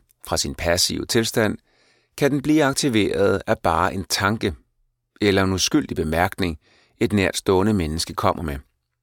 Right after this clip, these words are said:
Nogle smertekroppe er ubehagelige,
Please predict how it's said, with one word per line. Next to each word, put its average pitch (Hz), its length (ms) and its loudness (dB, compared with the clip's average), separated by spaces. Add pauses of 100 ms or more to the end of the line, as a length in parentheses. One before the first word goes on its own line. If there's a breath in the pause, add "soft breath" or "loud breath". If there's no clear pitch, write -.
(1900)
Nogle 143 280 4
smertekroppe 104 960 0 (100)
er 92 200 2
ubehagelige, 76 840 -4